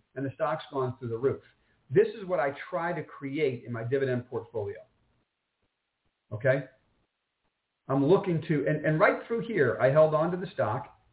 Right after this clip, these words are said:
In fact, I added to it in here 'cause I'm building, I build a position when things get destroyed,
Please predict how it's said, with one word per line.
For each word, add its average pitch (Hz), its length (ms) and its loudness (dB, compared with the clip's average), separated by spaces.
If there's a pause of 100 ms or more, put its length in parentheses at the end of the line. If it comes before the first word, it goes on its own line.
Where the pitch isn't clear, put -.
In 123 120 -4
fact, 143 240 0
I 95 100 2
added 113 300 2
to 104 100 -2
it 98 80 -4
in 95 120 -8
here 117 300 -4 (1400)
'cause 123 140 0
I'm 110 120 0
building, 117 480 4
I 131 40 -2
build 147 280 4
a 120 40 2
position 127 440 -2
when 98 140 -6
things 113 260 -4
get - 240 -6
destroyed, 104 540 -2